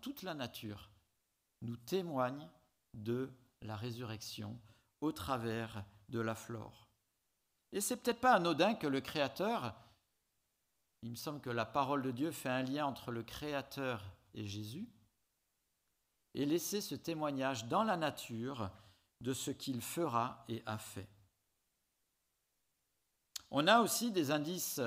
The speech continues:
extra-bibliques. L'historien Flavius Joseph,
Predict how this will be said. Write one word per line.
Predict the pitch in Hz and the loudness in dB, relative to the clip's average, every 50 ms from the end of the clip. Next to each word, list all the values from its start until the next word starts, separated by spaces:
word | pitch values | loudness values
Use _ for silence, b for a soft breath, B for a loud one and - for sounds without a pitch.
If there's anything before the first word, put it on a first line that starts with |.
| 113 - - | -2 -4 -6
extra-bibliques. | 165 170 - - - 165 156 151 170 160 196 302 370 - - 156 127 101 b b b b b b b b _ _ _ _ _ _ | -6 -4 -4 -2 0 0 0 0 -2 -2 -2 -2 -2 -2 -2 -2 -2 -2 b b b b b b b b _ _ _ _ _ _
L'historien | - 185 196 - - 208 170 156 160 180 269 190 | -4 -2 0 4 6 6 6 6 6 6 4 4
Flavius | - - 175 147 156 180 170 - - 156 151 151 143 | 2 2 2 2 2 0 0 2 2 4 4 4 4
Joseph, | 127 123 165 180 156 147 208 254 330 277 - - | 4 4 4 4 4 6 6 6 6 4 2 -2